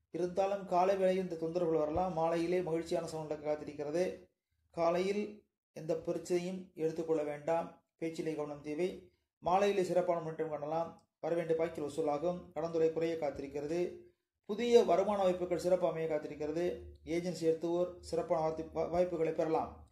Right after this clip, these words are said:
நல்ல முன்னேற்றமான காரியங்களை செய்ய காத்திருக்கிறீர்கள். தங்கமணி வியாபாரிகள் விழிப்போடு செயல்பட வேண்டும். காய்கனி வியாபாரிகள் கூடுதல் லாபம் பெறலாம். ஆண்பான துலா ராசினிகளே,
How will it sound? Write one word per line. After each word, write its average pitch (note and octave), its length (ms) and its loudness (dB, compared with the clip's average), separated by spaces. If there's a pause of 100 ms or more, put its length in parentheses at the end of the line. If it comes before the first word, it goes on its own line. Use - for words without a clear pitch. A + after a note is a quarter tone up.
(320)
நல்ல F#3+ 200 2
முன்னேற்றமான G3+ 760 0
காரியங்களை F3+ 360 4
செய்ய E3+ 260 2
காத்திருக்கிறீர்கள். F3+ 720 2 (280)
தங்கமணி E3+ 400 0
வியாபாரிகள் F3+ 480 6
விழிப்போடு E3 360 0
செயல்பட E3+ 280 2
வேண்டும். F3+ 360 0 (200)
காய்கனி E3+ 260 0
வியாபாரிகள் F3+ 640 4 (320)
கூடுதல் F#3+ 540 4 (300)
லாபம் F3+ 380 2
பெறலாம். F3 460 4 (560)
ஆண்பான C4 460 6
துலா A#3 260 8
ராசினிகளே, G#3 640 4